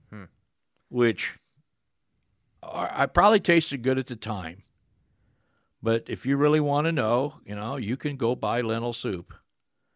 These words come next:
Speaker 2: I think the point of this story is in part to show that doesn't mean all things are good.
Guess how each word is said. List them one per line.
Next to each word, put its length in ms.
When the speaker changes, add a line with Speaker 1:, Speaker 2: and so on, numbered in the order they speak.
Speaker 2:
I 160
think 220
the 80
point 280
of 80
this 160
story 500
is 240
in 160
part 380
to 80
show 420
that 240
doesn't 340
mean 140
all 160
things 320
are 80
good. 420